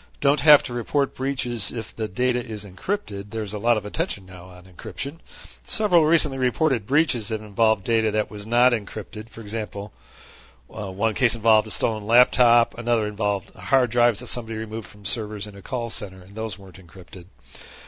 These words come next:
How widely should healthcare organizations apply encryption?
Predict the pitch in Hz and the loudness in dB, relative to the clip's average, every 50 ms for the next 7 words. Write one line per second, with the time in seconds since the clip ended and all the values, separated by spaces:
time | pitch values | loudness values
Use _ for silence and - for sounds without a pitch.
0 | - - - - 285 233 233 220 214 180 170 156 - - - 151 139 123 127 135 | -20 -12 -4 0 2 6 8 8 8 8 6 4 4 4 4 4 6 6 6 4
1 | 127 - - 131 123 120 113 113 110 107 117 120 113 107 - 104 95 104 101 - | 4 4 2 2 2 2 2 -2 -2 0 0 0 0 0 -2 -6 -10 -10 -12 -12
2 | - - - 151 165 151 120 113 - - - - - - - - 117 104 - - | -8 -2 0 2 2 2 2 0 -4 -8 -12 -12 -14 -14 -16 -16 -16 -12 -10 -8
3 | 113 92 - - - 104 90 | -8 -6 -2 -2 -2 -2 -2